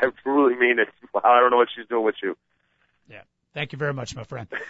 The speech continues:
Speaker 1: <laughs>
Speaker 2: All right. Well, we'll be at the White Sox game Thursday. You'll be there Wednesday. So I, I have to admit, we, we have not given baseball and the White Sox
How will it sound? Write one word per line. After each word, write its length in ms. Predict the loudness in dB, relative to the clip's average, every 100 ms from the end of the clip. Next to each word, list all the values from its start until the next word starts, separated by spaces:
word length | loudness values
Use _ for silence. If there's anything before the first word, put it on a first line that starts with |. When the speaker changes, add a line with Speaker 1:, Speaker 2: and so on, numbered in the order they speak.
| -10 -10
Speaker 1:
<laughs> 420 | -10 -8 -8 -4 0
Speaker 2:
All 140 | 2
right. 220 | 4 2
Well, 140 | 0 2
we'll 140 | 4
be 140 | 4 2
at 80 |
the 80 | 2
White 220 | 0 2
Sox 260 | 2 0 0
game 220 | -2 -4
Thursday. 360 | 0 0 2 0
You'll 180 | 2 0
be 120 | 0
there 180 | 2 2
Wednesday. 500 | 2 0 0 0 -2
So 180 | 0 0
I, 220 | 2 0
I 60 | 0
have 160 | 0 0
to 120 | 0
admit, 240 | 2 0
we, 180 | 0 -2
we 180 | 0 0
have 140 | 0
not 260 | 2 0 0 _ _
given 320 | -2 0 0
baseball 480 | 0 -2 -2 -2 -2
and 140 | -2 -2
the 60 |
White 240 | 0 0 -2
Sox 420 | -4 -4 -8